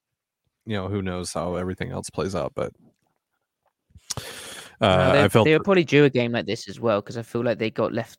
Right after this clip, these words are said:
Speaker 2: they've been let off a, a few times, and they've had a few, you know, it's football, right? There's
Speaker 1: Yeah.
Speaker 2: variance.
Speaker 1: It's gonna happen. It's gonna happen. That's why, like,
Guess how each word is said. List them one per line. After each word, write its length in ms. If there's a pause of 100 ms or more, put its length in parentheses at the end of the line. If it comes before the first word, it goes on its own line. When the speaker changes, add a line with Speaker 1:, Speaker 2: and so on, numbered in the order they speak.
(100)
Speaker 2:
they've 280
been 160
let 240
off 160
a, 60 (160)
a 60
few 280
times, 600
and 280
they've 140
had 140
a 40
few, 280 (340)
you 140
know, 200 (220)
it's 140
football, 480
right? 240 (400)
There's 120
Speaker 1:
Yeah. 160
Speaker 2:
variance. 460 (400)
Speaker 1:
It's 140
gonna 180
happen. 340 (580)
It's 140
gonna 160
happen. 380
That's 240
why, 320
like, 320